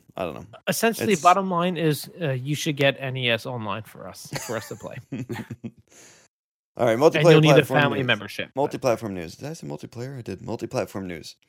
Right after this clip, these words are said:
Speaker 2: Either way, oi.
Speaker 1: Oi. Uh, Ubisoft today announced the Assassin's Creed Odyssey Spartan skill for Amazon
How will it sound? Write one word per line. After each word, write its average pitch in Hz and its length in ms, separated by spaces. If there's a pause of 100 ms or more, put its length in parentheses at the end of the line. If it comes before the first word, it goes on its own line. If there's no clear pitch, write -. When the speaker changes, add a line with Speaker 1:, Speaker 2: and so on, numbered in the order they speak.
(480)
Speaker 2:
Either 147 200
way, 123 300
oi. 135 260 (180)
Speaker 1:
Oi. 87 300
Uh, 107 140
Ubisoft 156 480
today 143 240
announced 131 380
the 110 120
Assassin's 120 500
Creed 127 380
Odyssey 110 460
Spartan - 540
skill - 580
for - 320
Amazon 95 420